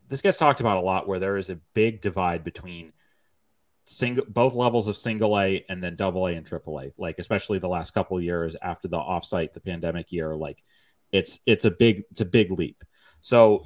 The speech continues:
York is being challenged by this, by this assignment. And, um, yeah, it, I, I think that, that, yeah, and, and,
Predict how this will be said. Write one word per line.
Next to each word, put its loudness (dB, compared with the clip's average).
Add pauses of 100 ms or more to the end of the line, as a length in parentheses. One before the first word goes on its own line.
(160)
York 2
is 2
being -4
challenged -2
by 2
this, -2
by 0
this -2
assignment. -6 (160)
And, -4
um, -4 (460)
yeah, 8
it, 0
I, -2
I 2
think -4
that, 2 (140)
that, -2
yeah, 0
and, -4
and, -10